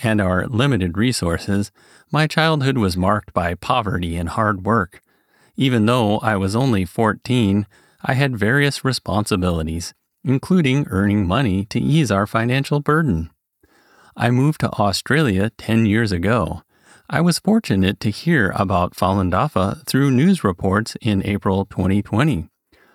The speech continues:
I learned about the power of the nine special words.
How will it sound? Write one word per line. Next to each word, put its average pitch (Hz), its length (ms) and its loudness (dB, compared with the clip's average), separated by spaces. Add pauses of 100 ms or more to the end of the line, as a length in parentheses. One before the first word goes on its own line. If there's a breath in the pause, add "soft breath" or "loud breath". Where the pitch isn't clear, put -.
(340 soft breath)
I - 120 0
learned 123 420 2
about 107 280 0
the 107 100 -2
power 110 540 0
of 92 200 0
the 92 100 -2
nine 123 440 0
special 113 460 -2
words. 107 480 0